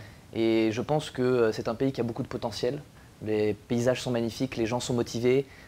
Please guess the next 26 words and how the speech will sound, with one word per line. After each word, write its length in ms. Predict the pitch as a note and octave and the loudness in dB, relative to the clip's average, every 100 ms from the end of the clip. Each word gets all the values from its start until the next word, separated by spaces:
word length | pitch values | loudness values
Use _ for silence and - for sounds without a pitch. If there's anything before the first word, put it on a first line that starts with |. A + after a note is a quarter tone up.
| - G2+ | -14 -6
Euh, 300 | G#2 G#2 G#2 | -2 -2 -2
on 180 | G#2+ | 0
est 60 | A2+ | 0
passé 220 | A#2 - | -2 -2
dans 80 | B2 | 0
des 80 | A#2+ | 2
universités, 600 | B2 B2 - C3 C#3+ C#3 | 2 2 0 0 4 4
dans 140 | B2 | 4
des 200 | A2+ A2+ | 2 2
lycées. 380 | A#2+ A#2+ D3 C#3+ - - - - - | 2 0 0 -2 -4 -18 -16 -16 -10
Euh, 400 | G#2 G2+ G2+ G2 | -4 -2 0 0
les 140 | A2 A#2 | 0 2
jeunes 240 | C#3 C#3+ | 2 2
sont 180 | - B2 | -2 -2
motivés, 400 | B2+ - C3 C#3 | -2 0 0 2
disciplinés, 640 | B2+ - A#2+ B2 B2+ C#3 | 0 -4 -6 -4 0 0
et 160 | - A#2+ | 0 0
ils 60 | |
veulent 200 | A#2 B2 | 2 0
tous 220 | - D3 | 0 0
devenir 280 | B2+ A#2+ A#2+ | 0 0 -2
quelqu'un. 300 | A#2+ A2 C#3+ | -4 -2 -2
Et 80 | C#3 | 0
je 80 | A#2+ | 0
pense 240 | C#3 C#3+ | -2 -4
que, 180 | - | -2